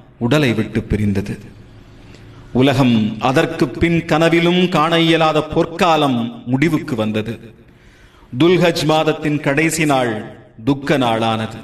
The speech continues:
ஹிஜ்ரி இருபத்து நான்கு புத்தாண்டு கொண்டாட்டத்திற்கு நாடே தயாராயிருந்த நிலையில் உன்னத தலைவரின் உயிர் பிரிந்ததை எண்ணி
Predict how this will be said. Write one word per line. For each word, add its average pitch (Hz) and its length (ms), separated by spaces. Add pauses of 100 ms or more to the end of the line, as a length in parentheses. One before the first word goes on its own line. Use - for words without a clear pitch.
(600)
ஹிஜ்ரி 170 460
இருபத்து 185 460
நான்கு 165 400
புத்தாண்டு 175 560
கொண்டாட்டத்திற்கு 160 840
நாடே 165 480
தயாராயிருந்த 160 880
நிலையில் 165 680 (340)
உன்னத 175 420
தலைவரின் 175 640
உயிர் 156 240
பிரிந்ததை 170 480
எண்ணி 165 480